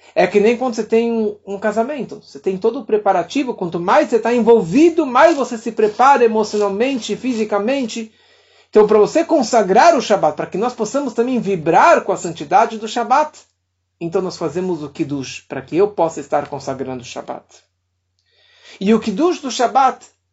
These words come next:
tem algumas recompensas. Primeira recompensa,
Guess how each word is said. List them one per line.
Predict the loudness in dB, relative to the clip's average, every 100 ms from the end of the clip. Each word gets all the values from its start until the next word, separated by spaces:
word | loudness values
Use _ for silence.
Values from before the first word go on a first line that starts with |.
| _
tem | -4
algumas | -2 -4 -4
recompensas. | -4 -4 -6 -6 -6 -6 -10 -14 -18 _ _ _ _ _ _ _ -20 -20 -20 -10
Primeira | -2 2 4
recompensa, | 4 2 0 0 0 0 -2 -2